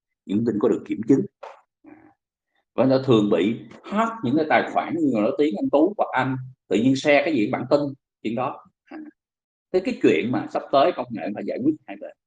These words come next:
nguồn tin phải xác thực. Bởi vì người ta nói bây giờ làm A I hay làm tất cả gì, người ta nói ngoài dữ liệu lớn, chất lượng của dữ liệu chỉ quyết. Bạn có rất nhiều dữ liệu nhưng ra không, không kiểm chứng,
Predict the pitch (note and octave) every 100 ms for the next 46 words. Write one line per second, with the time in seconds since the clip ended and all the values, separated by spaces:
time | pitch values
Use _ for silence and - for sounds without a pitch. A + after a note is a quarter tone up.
0 | _ _ G#2 A2+ A#2+ B2 A2+ G#2+ - F#3+
1 | G#2+ - _ - - C3+ - D#2+ - _
2 | _ _ _ _ _ _ _ _ - E3
3 | E3+ D3 C3+ D3+ D3+ F3 C#3+ A#2 A2 A2
4 | B2 C3 C3+ C3 C3 C3 A#2+ G2+ - -
5 | - - C3 F#2+ A2+ A#2+ A2 C#4+ _ -
6 | - - G#2+ A2 - B2 C#3 G3+ C#4+ _
7 | _ _ _ _ _ - D#4+ D#4 D#4 -
8 | G#2+ F#2 G#2 G2+ G#2 A#2 G#2+ C#2+ - G#2
9 | C3 C3+ _ _ _ _ _ _ _ _
10 | _ _ _ _ _ _ _ _ _ _
11 | _ _ _ _ - - A3+ A#3 D#4 -
12 | - - D4 G2 - _ _ - A2 G2
13 | F#2 C3 C3+ - G#2 - G2+ F#2 - -
14 | G2+